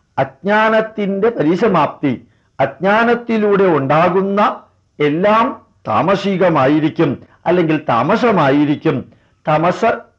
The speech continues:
എന്നുള്ള ഇരുട്ടിനെ ബന്ധിപ്പിക്കുന്നതാണ് തമസ്.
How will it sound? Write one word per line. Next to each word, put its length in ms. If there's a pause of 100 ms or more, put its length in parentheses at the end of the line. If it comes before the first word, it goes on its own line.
(200)
എന്നുള്ള 600
ഇരുട്ടിനെ 680
ബന്ധിപ്പിക്കുന്നതാണ് 1080
തമസ്. 280